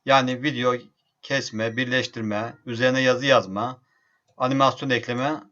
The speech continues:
programı. Ücretli ve ücretsiz versiyonları var. Ücretsiz versiyonu oldukça kullanışlı.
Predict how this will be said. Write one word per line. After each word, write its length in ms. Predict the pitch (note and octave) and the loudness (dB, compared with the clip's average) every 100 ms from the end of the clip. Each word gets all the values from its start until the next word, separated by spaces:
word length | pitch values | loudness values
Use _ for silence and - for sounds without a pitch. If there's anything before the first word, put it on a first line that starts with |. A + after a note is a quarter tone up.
| _ | _
programı. 680 | - A2+ G#2 G#2 A#2+ D#3+ D#3 _ _ _ _ _ _ _ _ _ _ _ - | -4 -2 -2 -2 -2 -4 -6 _ _ _ _ _ _ _ _ _ _ _ -10
Ücretli 540 | B2+ C3 D3 D3 E3 | -6 0 0 0 4
ve 340 | D#3 D#3+ D3+ _ | 4 4 -2 _
ücretsiz 760 | C#3+ B2+ C#3+ - D#3 D3+ - - _ _ _ | -8 -2 -2 0 -4 -6 -10 -20 _ _ _
versiyonları 640 | B2+ C3+ - C#3 C3+ C#3 A#2 | 2 2 2 -2 0 0 2
var. 280 | A#2+ C#3 - _ _ _ _ _ _ _ _ _ _ _ _ - | 0 0 -10 _ _ _ _ _ _ _ _ _ _ _ _ -12
Ücretsiz 560 | C3+ C3+ D#3 D3+ D#3+ | -6 2 4 2 4
versiyonu 760 | D#3 D3+ - D3+ D3+ D#3+ D#3 - _ _ _ _ _ _ | 6 6 4 0 2 0 -2 -14 _ _ _ _ _ _
oldukça 480 | - C#3 C#3+ D#3 D3+ | -4 -2 -2 -2 -2
kullanışlı. 720 | D3+ C#3 C3 A#2 - A#2 C#3+ | 0 0 0 0 -4 -6 -6